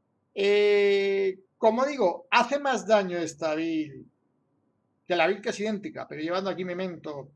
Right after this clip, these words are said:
y aquí Intimidación, pues honestamente hacen un daño muy similar.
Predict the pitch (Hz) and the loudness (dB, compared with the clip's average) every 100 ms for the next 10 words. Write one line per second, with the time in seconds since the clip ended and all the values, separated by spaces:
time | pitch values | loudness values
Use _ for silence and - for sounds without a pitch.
0 | _ _ _ _ _ _ _ _ 151 175 | _ _ _ _ _ _ _ _ -4 -4
1 | 135 185 170 151 156 135 151 214 233 - | -2 -6 -4 -8 -8 -8 -6 -6 -6 -12
2 | _ _ _ _ _ _ _ 180 196 202 | _ _ _ _ _ _ _ -4 0 2
3 | 196 190 160 185 233 - 262 254 254 220 | 4 2 0 -4 -4 -4 -4 -2 -6 -4
4 | 247 214 240 202 185 196 220 214 175 185 | -2 -2 -2 -2 -2 -2 -4 -6 -4 -4
5 | 233 240 220 160 160 147 | -6 -6 -6 0 0 0